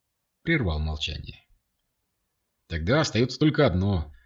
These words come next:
Вырваться отсюда, послать к чёрту эту планету и возвратиться на Землю?"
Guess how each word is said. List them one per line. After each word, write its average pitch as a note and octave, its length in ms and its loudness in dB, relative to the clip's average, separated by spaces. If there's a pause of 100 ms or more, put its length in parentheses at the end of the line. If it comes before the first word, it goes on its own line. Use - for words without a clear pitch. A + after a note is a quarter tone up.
(220)
Вырваться G#2+ 520 0
отсюда, C3+ 360 0
послать A#2+ 480 -2
к - 20 -12
чёрту B2+ 340 -2
эту A2+ 120 -2
планету G#2+ 480 0
и - 20 0
возвратиться G#2 580 -2
на B2+ 140 2
Землю?" B2 540 -2